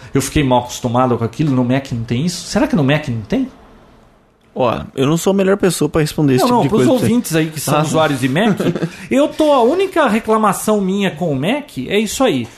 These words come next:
Speaker 1: Aliás, no Mac, no O S dez, cara, porque no Vista lá tá perfeito, viu? É no O S dez o problema. O,
Speaker 2: Ah,
Speaker 1: eu abro
Speaker 2: tá.
Speaker 1: uma página no Firefox, no Safari, é, a Folha de São Paulo, por exemplo. Você vai ver lá algumas letras que tem embaixo,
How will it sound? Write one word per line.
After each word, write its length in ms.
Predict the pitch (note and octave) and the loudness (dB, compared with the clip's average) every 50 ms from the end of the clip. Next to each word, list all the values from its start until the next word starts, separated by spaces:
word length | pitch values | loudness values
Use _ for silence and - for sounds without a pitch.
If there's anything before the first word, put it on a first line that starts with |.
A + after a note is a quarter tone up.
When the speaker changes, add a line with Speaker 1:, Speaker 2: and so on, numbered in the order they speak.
| - - - - - | -20 -20 -14 -6 -2
Speaker 1:
Aliás, 460 | F3+ G3+ G#3 G3 F#3+ A3+ C#4+ D4 B3+ | -2 0 2 2 2 2 2 0 0
no 120 | D#4 C#4+ | 0 0
Mac, 440 | G3 D3+ D3 E3+ G#3 B3+ C#4 C#4 - - - F#3 - D3+ | 0 0 0 0 2 0 0 -2 -6 -10 -10 -6 -4 -2
no 200 | D3+ F3+ E3+ D#3+ | 0 2 2 4
O 160 | D#3 E3+ G#3+ | 4 4 4
S 260 | C4+ D4+ C#4+ - - F4+ | 2 2 0 0 0 0
dez, 360 | F4 G#3 F#3+ F#3+ E3 C3+ - | 2 2 2 2 2 0 -2
cara, 240 | - - B2+ B2 A#2 | -2 -2 0 0 -2
porque 220 | - - - D3+ | -4 -2 -2 0
no 120 | C#3+ D3+ D#3 | 2 2 2
Vista 460 | B2 B2 C#3 F3 A3+ - - - D3+ | 0 0 0 0 0 0 0 0 0
lá 120 | C#3 E3+ | 0 0
tá 120 | F3+ - D4+ | 0 -2 -2
perfeito, 560 | - F4 E4+ D4+ - - B2 A2+ - - G#2+ | 0 0 0 0 0 -2 -4 -4 -4 -8 -10
viu? 180 | G#2+ A2+ C3 C#3 - _ _ _ _ _ _ _ _ _ _ _ _ _ - | -8 -8 -10 -10 -12 _ _ _ _ _ _ _ _ _ _ _ _ _ -2
É 80 | B2+ | 0
no 140 | B2+ D3 C#3+ | 0 2 2
O 100 | C#3 C#3+ | 2 2
S 240 | D#3+ E3+ - - C4+ | 2 0 0 -4 -4
dez 340 | G#3+ E3 D3 C#3 C3 A#2 A2 | 0 0 2 2 2 0 -2
o 60 | A2 | -6
problema. 400 | - A#2 A2 A2 A2 G#2 F#2+ - - - - - - - - - - | -6 -8 -6 -6 -6 -8 -8 -12 -16 -20 -20 -20 -20 -20 -20 -10 -4
O, 300 | - A3 A3 A3+ A3+ A3+ | 0 2 4 4 4 4
Speaker 2:
Ah, 40 | G#3 | 4
Speaker 1:
eu 140 | G#3+ A3 A#3+ | 2 2 2
abro 220 | B3 B3 B3 A#3 | 2 2 2 2
Speaker 2:
tá. 60 | A3 G#3+ | 2 0
Speaker 1:
uma 60 | G3 | 0
página 340 | - G3 F#3 F3 D3+ E3 D#3+ | 0 2 0 2 0 0 -2
no 80 | D3 | -4
Firefox, 640 | - - D#3 C#3 B2 - - A#2+ B2 D3+ C#3 - - | -2 0 0 0 0 0 0 0 0 0 0 -2 -4
no 80 | D3 C#3 | -6 -6
Safari, 580 | - - C3 A2+ - - F3 G#3+ G#3+ D3+ A#2 - - - - - - - - | -4 -4 -4 -4 -2 0 0 2 0 0 -2 -6 -10 -20 -20 -20 -20 -14 -10
é, 120 | - D3+ - | -10 -8 -4
a 100 | - F#3 | -4 -4
Folha 320 | - - A3 A3+ A3+ G#3+ | -2 0 0 2 2 2
de 80 | G3 E3+ | 0 0
São 200 | - G#3 G3 E3+ | 0 -2 -2 0
Paulo, 300 | D#3 E3 D3 C3+ C3 A#2+ | 0 2 2 2 2 2
por 100 | - B2 | 0 -2
exemplo. 240 | A#2+ A2 A2+ G#2+ - - | -2 -2 -4 -8 -10 -8
Você 160 | - - G3+ | -4 -2 0
vai 200 | G3 A3 G#3+ G3 | 2 2 2 2
ver 260 | D#3+ F3 F3+ F3+ F3+ | 2 2 2 2 2
lá 120 | F3 E3 | 4 2
algumas 480 | D#3+ E3 D#3+ D3 C3+ D3+ D#3+ D3+ C3 A2 | 2 2 2 0 0 0 0 0 0 0
letras 420 | C3+ D3 E3+ E3 - C3 B2 - | 2 0 0 0 0 -4 -8 -8
que 80 | - - | -8 -4
tem 160 | - C#3+ C3+ | -2 0 0
embaixo, 500 | B2+ B2+ D#3+ F#3+ G3+ - - - - A2 | 2 2 2 2 0 -2 -4 -8 -8 -10